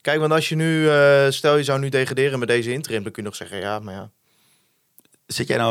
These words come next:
Speaker 1: We
Speaker 2: ben
Speaker 1: hebben
Speaker 2: je
Speaker 1: hem
Speaker 2: nou,
Speaker 1: doorgeschoven.
Speaker 2: ben je nou aan het beweren dat, eh, dat dit de makkelijkste keuze is die je kan maken voor, eh, de technisch directeur?
Speaker 1: Nou, in de situatie waarin we nu zaten, is dit een makkelijke keuze, ja. Maar ik zeg, ja, maar hij doet het niet om die reden. Hij doet het omdat hij het,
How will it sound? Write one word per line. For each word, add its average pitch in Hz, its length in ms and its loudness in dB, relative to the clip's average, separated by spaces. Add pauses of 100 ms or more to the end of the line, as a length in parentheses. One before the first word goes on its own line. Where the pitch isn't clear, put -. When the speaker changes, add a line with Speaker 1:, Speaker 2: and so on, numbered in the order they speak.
Speaker 1:
We - 60 -14
Speaker 2:
ben - 20 -20
Speaker 1:
hebben 120 200 -2
Speaker 2:
je 117 60 -2
Speaker 1:
hem 123 100 -2
Speaker 2:
nou, 131 120 0
Speaker 1:
doorgeschoven. 127 500 -2
Speaker 2:
ben 113 100 0
je 113 60 0
nou 113 160 2
aan 107 60 0
het 104 100 -2
beweren 104 420 4
dat, 95 240 0
eh, 92 380 4 (1000)
dat 95 140 -2
dit 95 120 -6
de 90 80 -6
makkelijkste 95 420 -4
keuze 90 260 -2
is 87 60 -12
die 85 80 -6
je 85 60 -4
kan - 120 -8
maken 107 340 -8 (240)
voor, - 180 -10 (100)
eh, 101 120 -6
de - 180 -14
technisch - 260 -12
directeur? 107 380 -8 (200)
Speaker 1:
Nou, 98 240 -4
in 95 100 -10
de 98 80 -12
situatie 110 580 -4
waarin 110 180 -10
we 107 60 -8
nu 113 160 -10
zaten, 107 360 -8
is 127 60 -10
dit 135 120 -10
een 143 60 -8
makkelijke 151 420 -10
keuze, 160 360 -8
ja. - 180 -14 (320)
Maar 123 220 0
ik 135 120 -4
zeg, 147 260 -2
ja, 135 300 -2 (200)
maar 131 140 -2
hij 147 140 0
doet 185 180 -4
het 165 100 -4
niet 156 160 -4
om 143 100 -4
die 147 100 -4
reden. 180 220 0
Hij 143 140 2
doet 151 160 -8
het 147 140 -8
omdat 117 280 -4
hij 117 80 -6
het, 117 160 -4